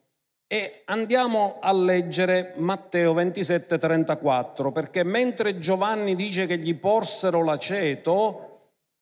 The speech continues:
ma non cita il fiele, la profezia cita il fiele, perché l'abbiamo letto nel Salmo sessantanove, c'era fiele e c'era aceto. Ora Matteo è più preciso, perché?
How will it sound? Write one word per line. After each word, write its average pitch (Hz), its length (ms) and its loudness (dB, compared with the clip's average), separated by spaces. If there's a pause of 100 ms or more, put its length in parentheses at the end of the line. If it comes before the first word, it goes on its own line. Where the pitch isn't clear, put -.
(120)
ma 208 280 2
non 247 260 2
cita 240 420 0
il 208 120 -2
fiele, 143 1080 -2 (320)
la 202 220 0
profezia 196 1300 0
cita 214 440 2
il 190 140 0
fiele, 156 600 2
perché - 880 -4 (380)
l'abbiamo 175 640 0
letto 226 320 0
nel 156 160 0
Salmo 151 320 0
sessantanove, 139 680 -4
c'era 185 300 0
fiele 170 800 2
e 185 120 -2
c'era 220 300 0
aceto. 208 480 0
Ora 220 380 2
Matteo 190 840 0
è 185 80 2
più 190 320 -6
preciso, 147 680 0
perché? 170 600 -2